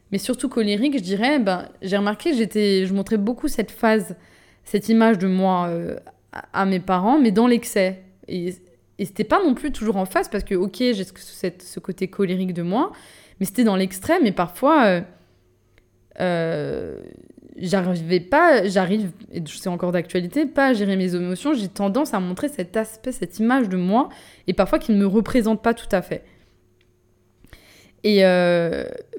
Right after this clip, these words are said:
parce que peut-être j'ai envie de dégager cette image, en tout cas quand j'ai essayé de réfléchir un petit peu, euh, à, à pourquoi parfois j'ai tendance à être beaucoup plus, montrer beaucoup plus mon côté colérique avec, euh, euh, ma famille, mes parents.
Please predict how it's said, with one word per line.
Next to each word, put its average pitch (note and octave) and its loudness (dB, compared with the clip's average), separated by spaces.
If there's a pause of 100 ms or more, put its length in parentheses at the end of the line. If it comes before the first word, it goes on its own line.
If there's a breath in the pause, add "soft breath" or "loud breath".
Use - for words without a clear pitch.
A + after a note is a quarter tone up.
(100)
parce F#3+ 2
que C4+ 0
peut-être B3+ 6
j'ai G#3+ 2
envie F#3+ 0
de F3 -4
dégager F#3 2
cette G3+ -4
image, G#3 2 (120)
en F#3 -6
tout - -10
cas A#3 0
quand G3+ -2
j'ai F3+ -4
essayé F#3 -4
de A3 0
réfléchir G3+ -4
un F#3 -4
petit F3+ -12
peu, A#3+ 0
euh, F3 0 (640 soft breath)
à, F3 0
à F3 -2
pourquoi D#4 2
parfois G#3+ -4
j'ai F#3 -2
tendance F#3+ -4
à F#3 0
être F3+ -4
beaucoup G#3 -4
plus, A#3 0
montrer G#3 -2
beaucoup G3+ -4
plus - 2
mon G#3+ 0
côté G3+ -2
colérique G3+ -2
avec, F3 -2
euh, E3+ -2 (880 soft breath)
euh, E3 -2 (300)
ma G3 0
famille, G#3+ 4
mes A3+ 4
parents. G3+ 0